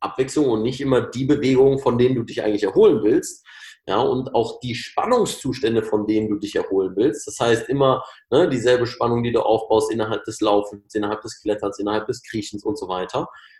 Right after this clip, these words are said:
Das heißt, beste Recovery-Idee ist halt, zu gucken, dass du dein Nervensystem runterfährst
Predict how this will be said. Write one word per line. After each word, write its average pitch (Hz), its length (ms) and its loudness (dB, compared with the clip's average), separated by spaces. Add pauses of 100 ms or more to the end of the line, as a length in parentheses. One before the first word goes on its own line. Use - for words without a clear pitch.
(380)
Das 101 160 0
heißt, 127 460 0
beste 139 500 2
Recovery-Idee 107 1600 -4
ist - 300 -4
halt, 143 280 0 (260)
zu - 180 -8
gucken, 110 240 -6
dass 101 120 -6
du - 60 -10
dein 104 160 -6
Nervensystem 107 640 -4
runterfährst 101 760 -6